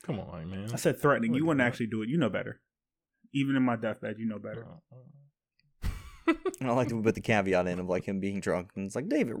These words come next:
Speaker 3: regular Davo, he's not gonna, nah.
Speaker 2: Yeah, no,
Speaker 3: Nah,
Speaker 2: absolutely
Speaker 3: okay, he's
Speaker 2: not.
Speaker 3: not gonna do something like that." Let's throw the caveat in there, you know? Some, some liquid courage, you know? Um,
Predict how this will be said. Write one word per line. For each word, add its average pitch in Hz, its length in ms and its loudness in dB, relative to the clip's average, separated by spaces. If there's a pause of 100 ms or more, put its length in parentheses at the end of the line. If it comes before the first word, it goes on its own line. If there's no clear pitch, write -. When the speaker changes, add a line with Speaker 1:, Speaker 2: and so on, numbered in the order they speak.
Speaker 3:
regular 127 320 4
Davo, 95 400 2
he's 233 120 2
not - 120 0
gonna, 76 260 -2
nah. 113 380 -4 (380)
Speaker 2:
Yeah, 220 160 4
no, - 60 0 (120)
Speaker 3:
Nah, - 220 -4
Speaker 2:
absolutely 113 420 0
Speaker 3:
okay, - 100 -4
he's - 40 -4
Speaker 2:
not. 175 60 -2
Speaker 3:
not 131 80 0
gonna 170 100 -4
do 90 100 -2
something 60 220 -4
like 80 160 -6
that." 92 220 2 (520)
Let's 160 140 -8
throw 120 120 4
the 95 60 2
caveat 80 420 0
in 80 120 -8
there, 80 220 -8 (140)
you 87 100 -8
know? 87 140 -10 (560)
Some, 120 160 -8
some 120 200 -8
liquid 95 280 -4
courage, 87 460 -4 (680)
you 117 300 -8 (960)
know? - 60 2
Um, 127 500 2